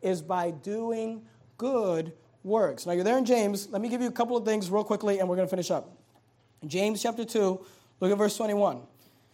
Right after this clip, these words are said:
He gives you two examples here, and I, I really don't wanna take the time to go through all of the passages, and I, I don't think I'm going to. I'm just gonna explain it, and I'm gonna give you the references. You can write it down if you're interested and study it out on your own.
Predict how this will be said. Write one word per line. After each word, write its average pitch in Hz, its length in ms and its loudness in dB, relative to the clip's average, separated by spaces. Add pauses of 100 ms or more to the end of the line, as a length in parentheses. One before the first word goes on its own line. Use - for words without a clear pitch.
(800)
He 220 120 0
gives 262 240 2
you 302 100 4
two 294 220 2
examples 233 560 2
here, 175 160 -4
and 185 100 -4
I, 226 160 0
I 214 80 4
really 269 180 2
don't 269 140 4
wanna 233 160 6
take 233 140 0
the 214 80 -4
time 220 180 2
to 208 80 0
go 202 160 0
through 202 300 0
all 202 340 2
of 190 80 -4
the 190 80 -2
passages, 208 640 -2
and 185 160 -6
I, 175 320 -6
I - 20 2
don't 196 140 0
think 196 140 -2
I'm 185 100 -2
going 196 240 2
to. 220 260 2
I'm 180 140 -6
just 175 140 -4
gonna 208 140 4
explain 202 440 0
it, 285 220 2 (240)
and 185 100 0
I'm 185 60 0
gonna 180 120 0
give 196 160 0
you 240 80 -2
the 220 120 2
references. 226 520 0
You 202 80 -4
can 180 140 -2
write 190 160 2
it 214 80 -2
down 214 240 -2
if 185 80 -4
you're 190 140 -2
interested 220 480 -2
and 175 120 -4
study 190 220 -2
it 196 80 0
out 190 120 2
on 185 60 -4
your 170 140 -2
own. 196 240 -2